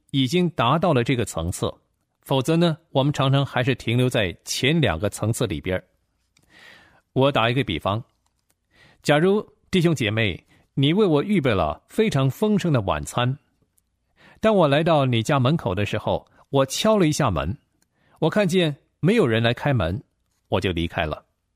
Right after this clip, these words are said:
这时候可能在你心里边儿有两个想法。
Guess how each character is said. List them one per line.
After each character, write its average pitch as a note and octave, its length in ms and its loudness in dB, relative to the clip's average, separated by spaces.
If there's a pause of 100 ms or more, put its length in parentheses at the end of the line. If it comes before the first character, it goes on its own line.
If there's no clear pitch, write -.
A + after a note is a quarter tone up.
(720)
这 C#4+ 160 2
时 G3 120 0
候 D#3 180 2
可 C#3 180 -2
能 C#3+ 140 2
在 E3+ 140 0
你 C3 100 2
心 F3+ 200 0
里 A#2+ 140 2
边 C3 160 2
儿 C#3 260 0
有 B2+ 180 2
两 G2+ 240 0
个 B2+ 100 -2
想 G#2+ 240 -2
法。 - 260 -4